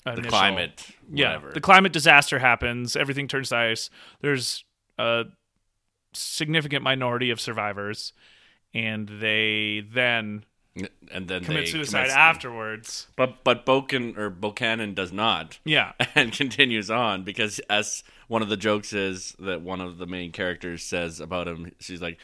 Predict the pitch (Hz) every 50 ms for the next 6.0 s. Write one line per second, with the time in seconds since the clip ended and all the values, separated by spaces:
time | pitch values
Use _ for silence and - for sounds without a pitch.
0 | - - _ - 117 123 139 139 127 120 - 120 110 107 101 92 101 104 98 101
1 | 92 101 95 92 92 92 90 101 92 90 90 98 104 92 - 98 85 - 87 82
2 | 90 82 80 85 87 85 87 - - 95 85 80 78 - - - - - - _
3 | - 82 82 85 67 - 73 78 85 95 113 - - - - - - _ _ -
4 | - - - _ _ _ _ _ _ _ - 123 127 120 92 - - - - -
5 | - - - - - - - - - - - - - 156 151 143 135 135 143